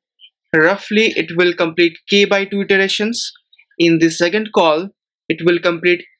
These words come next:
n minus k divided by two iterations. So combinedly, this two function calls will complete n by two iterations.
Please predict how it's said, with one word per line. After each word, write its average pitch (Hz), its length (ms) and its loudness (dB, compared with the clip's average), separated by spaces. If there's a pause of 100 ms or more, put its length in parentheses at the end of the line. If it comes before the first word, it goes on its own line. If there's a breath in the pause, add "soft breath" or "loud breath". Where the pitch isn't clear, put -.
(100)
n 202 240 0
minus 190 380 -4
k 196 120 0
divided 170 400 0
by 165 140 0
two 185 220 -4
iterations. 202 760 -4 (840)
So 170 300 0
combinedly, 208 720 -2
this 175 320 0
two 214 160 0
function 208 540 -2
calls 170 520 0 (300)
will 175 160 0
complete 202 540 -2
n 185 220 -2
by 190 140 0
two 185 180 -4
iterations. - 760 -4